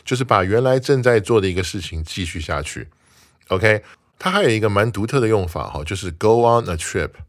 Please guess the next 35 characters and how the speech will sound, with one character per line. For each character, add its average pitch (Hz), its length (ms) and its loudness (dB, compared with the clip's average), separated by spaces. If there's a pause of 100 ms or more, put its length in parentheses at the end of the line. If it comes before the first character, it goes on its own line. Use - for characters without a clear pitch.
(360)
那 113 120 -2
意 131 160 -2
思 - 100 -8
就 113 120 -4
是 98 140 -4
说 104 360 0 (180)
去 120 400 -4
旅 82 260 -6
行 80 280 -8
的 90 80 -4
意 82 200 -6
思， 73 300 -12 (180)
就 104 120 -8
是 92 140 -6
go 104 280 2
on 113 320 2 (220)
后 - 200 -4
面 101 200 -2
加 95 360 0 (220)
a 85 120 -6
trip， 85 360 -4 (640)
或 123 120 0
者 95 120 -8
是 90 140 -8
说 98 480 2 (220)
加 101 340 2
一 104 140 -8
个 85 560 -4 (100)
a 98 100 -2
vacation， 87 720 -4 (380)
或 - 180 -2
者 90 140 -4
是 90 120 -8
说 98 240 -2
加 95 440 0